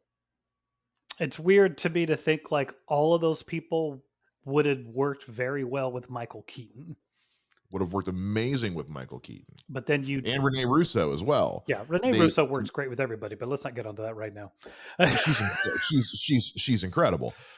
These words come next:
Speaker 2: Um, all of these actresses are, are fantastic in their own right, even Nic-, Nicole Kidman as well. But when you think about what this character is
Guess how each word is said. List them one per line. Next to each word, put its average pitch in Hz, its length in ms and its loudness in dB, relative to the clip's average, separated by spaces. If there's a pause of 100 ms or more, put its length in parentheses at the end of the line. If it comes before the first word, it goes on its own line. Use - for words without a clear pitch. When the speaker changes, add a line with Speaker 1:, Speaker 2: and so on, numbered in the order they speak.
(160)
Speaker 2:
Um, 98 400 2
all 190 260 6
of 113 60 2
these 110 180 2
actresses 82 720 -4
are, 80 300 -6 (320)
are 92 140 -2
fantastic 85 680 -2
in 85 120 -4
their 73 220 -4
own 85 200 -2
right, 107 300 0
even 175 160 -2
Nic-, 180 120 -2
Nicole 120 500 0
Kidman 175 340 -2
as 170 100 -2
well. 180 380 0 (640)
But 151 100 0
when 160 100 2
you 160 80 2
think 247 200 -2
about 214 280 4
what 156 200 4
this 139 180 0
character 131 720 0
is - 680 0